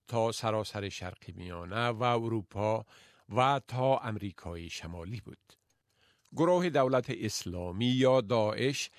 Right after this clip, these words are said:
مسئولیت بعضی از بزرگترین این حملات را به دوش گرفت. چنانچه سنتیلا چنگای پی گزارش می‌دهد، سال دو هزار و شانزده در حقیقت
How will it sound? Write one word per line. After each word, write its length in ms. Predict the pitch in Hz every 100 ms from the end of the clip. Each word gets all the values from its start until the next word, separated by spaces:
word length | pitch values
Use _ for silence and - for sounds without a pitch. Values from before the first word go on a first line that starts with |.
| - - - -
مسئولیت 720 | 135 139 156 151 156 151 165
بعضی 680 | 156 110 139 143 143 143
از 400 | 127 123 127 110
بزرگترین 1040 | 131 131 113 98 110 95 - 101 104 101 98
این 300 | - 101 90
حملات 560 | 98 90 113 143 -
را 160 | 101 110
به 240 | 95 101
دوش 380 | 95 147 123 -
گرفت. 500 | - 87 - - _ _ _ _ _ _ _ _ _ _ - _ _
چنانچه 480 | 170 165 165 165 156
سنتیلا 880 | - 123 123 139 139 113 113 117 110
چنگای 640 | - 131 120 123 139 143 143
پی 380 | - 104 107 107
گزارش 540 | 117 113 98 98 -
می‌دهد، 460 | - - 101 131 - _ - - - - _ _
سال 600 | - - 170 170 175 180
دو 140 | 160 147
هزار 380 | 156 139 143 143
و 60 |
شانزده 540 | - 98 98 - 110 107
در 140 | 98
حقیقت 600 | 90 - 123 - 127